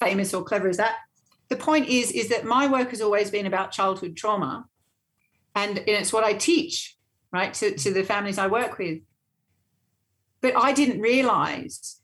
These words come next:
you know, it took me a while to realise, oh my gosh, it's trauma. That's why everyone,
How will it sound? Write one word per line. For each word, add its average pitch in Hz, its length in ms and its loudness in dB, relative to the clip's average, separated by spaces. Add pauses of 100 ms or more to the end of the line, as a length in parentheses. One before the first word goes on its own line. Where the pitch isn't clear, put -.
(1120)
you 214 80 -2
know, 208 80 0
it 196 80 -6
took 285 160 -2
me 247 80 2
a 226 60 2
while 214 180 4
to 220 160 -6
realise, 214 360 2
oh 220 60 -4
my 247 100 0
gosh, - 420 -2 (760)
it's 226 160 -6
trauma. 294 400 0 (100)
That's - 240 -4
why 175 340 -2 (120)
everyone, 170 520 0